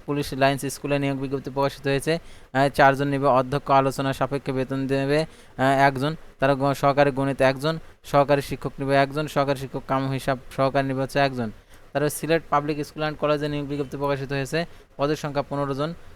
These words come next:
প্রভাষক বাংলা নেবে একজন, সহকারী শিক্ষক বাংলা ইংরেজি, আহ, নেবে হচ্ছে দুইজন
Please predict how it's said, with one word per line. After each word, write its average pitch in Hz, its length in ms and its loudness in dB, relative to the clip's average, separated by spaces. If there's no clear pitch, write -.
প্রভাষক 143 400 -2
বাংলা 139 380 0
নেবে 135 180 -2
একজন, 139 340 -2
সহকারী 147 300 2
শিক্ষক 139 360 -8
বাংলা 139 360 0
ইংরেজি, 135 440 -4
আহ, 131 640 -6
নেবে 135 240 -4
হচ্ছে 139 260 -6
দুইজন 143 360 -2